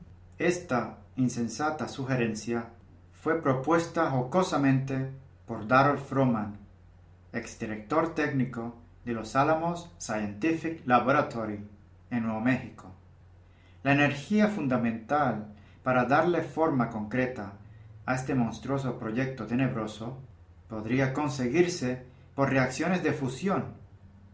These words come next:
empleando las aguas de los mares como combustible. Es obvio, evidente, notorio,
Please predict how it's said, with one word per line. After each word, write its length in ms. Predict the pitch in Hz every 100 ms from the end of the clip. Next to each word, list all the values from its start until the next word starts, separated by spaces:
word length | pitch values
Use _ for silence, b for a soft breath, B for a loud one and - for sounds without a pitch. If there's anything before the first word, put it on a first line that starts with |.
| - - -
empleando 580 | 117 104 107 113 127 135
las 260 | 127 120 151
aguas 300 | 165 165 151
de 60 |
los 180 | 120 113
mares 460 | 131 135 113 110 - - - -
como 240 | 107 110
combustible. 800 | 120 131 139 - 208 139 107 - - - - - - - -
Es 180 | - -
obvio, 380 | 131 117 104 95 - - - - -
evidente, 680 | 107 110 135 120 104 98 92 - - - -
notorio, 640 | 95 - 139 123 117 135